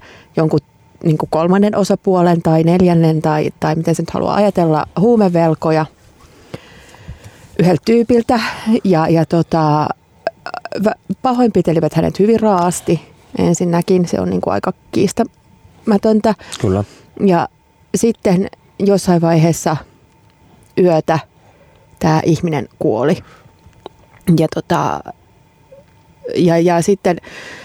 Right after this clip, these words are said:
Speaker 1: tästä surmasta otettiin kaksi tyyppiä kiinni, jotka sitten tuomittiin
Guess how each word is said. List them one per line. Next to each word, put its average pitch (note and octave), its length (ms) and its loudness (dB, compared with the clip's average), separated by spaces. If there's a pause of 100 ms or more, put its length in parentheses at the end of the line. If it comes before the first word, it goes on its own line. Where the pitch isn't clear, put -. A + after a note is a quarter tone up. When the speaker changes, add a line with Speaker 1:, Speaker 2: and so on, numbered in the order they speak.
(520)
Speaker 1:
tästä D#3 680 0 (340)
surmasta F3+ 520 0
otettiin - 500 -4 (140)
kaksi - 280 -4
tyyppiä - 400 -6 (100)
kiinni, A#3+ 500 4
jotka F3+ 240 0
sitten E3+ 400 0 (360)
tuomittiin - 540 0